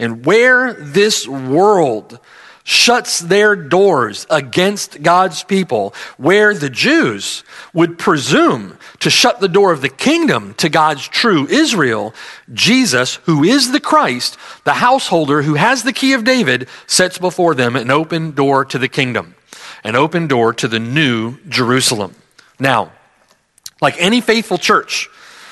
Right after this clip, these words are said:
the church at Philadelphia suffered. Yes, and all who desire to live godly in Christ Jesus will suffer persecution. It's obvious from the context, though, that Philadelphia, much like the church,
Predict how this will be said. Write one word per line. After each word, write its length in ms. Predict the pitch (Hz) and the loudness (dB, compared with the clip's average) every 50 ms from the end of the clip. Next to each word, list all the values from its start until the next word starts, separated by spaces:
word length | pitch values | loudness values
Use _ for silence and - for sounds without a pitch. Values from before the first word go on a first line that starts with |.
| - - - - - - _ | -20 -20 -20 -20 -20 -20 _
the 100 | - - | -8 -6
church 280 | - - 220 240 - - | 0 2 2 2 2 0
at 80 | 170 - | -4 0
Philadelphia 560 | - 208 190 165 170 190 196 - 139 131 - | 2 2 2 4 4 2 2 2 0 0 2
suffered. 500 | - - - 170 160 - 135 104 - - - _ _ _ _ _ _ _ _ _ _ - | 2 2 2 2 0 0 -4 -4 -4 -6 -16 _ _ _ _ _ _ _ _ _ _ -4
Yes, 340 | 123 151 165 175 - - - | 0 0 0 0 0 -4 -4
and 160 | - 143 143 | -2 0 2
all 200 | 156 165 185 180 | 2 4 2 2
who 100 | 170 170 151 | 0 0 -2
desire 320 | 151 131 147 135 135 131 | -2 0 0 2 2 0
to 60 | 127 | 0
live 160 | 131 135 117 | 0 -4 -2
godly 320 | 113 135 135 127 117 131 123 | 0 0 0 0 -2 -4 -6
in 80 | 123 | -4
Christ 280 | - - 127 123 - - | -2 -2 -2 -2 -2 -6
Jesus 300 | 123 117 120 139 - 156 | -8 -6 -4 -4 -4 -4
will 380 | 135 139 165 180 185 185 185 175 | -2 0 2 2 2 2 0 0
suffer 340 | - - 175 160 - 160 | 0 0 0 0 0 -2
persecution. 680 | - - 156 139 - 135 - - 135 131 - - - - _ _ _ _ - - - - - - - - - - - - - - - - - - | -2 0 -2 -2 -2 -6 -6 -2 -2 -2 -2 -4 -6 -8 _ _ _ _ -20 -20 -20 -18 -18 -18 -20 -20 -20 -20 -20 -20 -20 -20 -20 -20 -14 -6
It's 160 | - 135 - 156 | -4 -2 0 2
obvious 560 | 160 190 247 285 294 269 185 135 127 135 - | 4 4 4 2 0 -2 -2 -2 -2 -2 -2
from 160 | - 160 143 | -2 -2 -2
the 60 | 131 | 0
context, 600 | - - 202 247 294 302 - - 131 117 - - - | -2 0 2 2 2 0 0 -2 -4 -2 -2 -4 0
though, 260 | 127 117 113 117 139 | 0 0 0 0 0
that 200 | 147 143 139 - - - _ _ _ _ - | 0 -2 -2 -2 -6 -20 _ _ _ _ -20
Philadelphia, 1000 | 131 - - 208 208 190 156 135 175 240 277 269 - 151 120 113 110 156 202 190 135 101 _ _ _ _ _ _ _ _ _ _ _ _ _ - - - | -10 0 2 2 4 4 2 2 2 2 2 0 -2 -4 -4 -2 -4 -4 -6 -10 -16 -20 _ _ _ _ _ _ _ _ _ _ _ _ _ -20 -14 -6
much 300 | 143 147 180 233 233 - | 0 2 2 2 2 0
like 240 | 214 220 214 214 - | 0 0 0 0 0
the 100 | - 175 | -4 -6
church, 520 | - - 220 202 202 196 - - - - | -2 0 2 2 2 0 -2 -6 -8 -8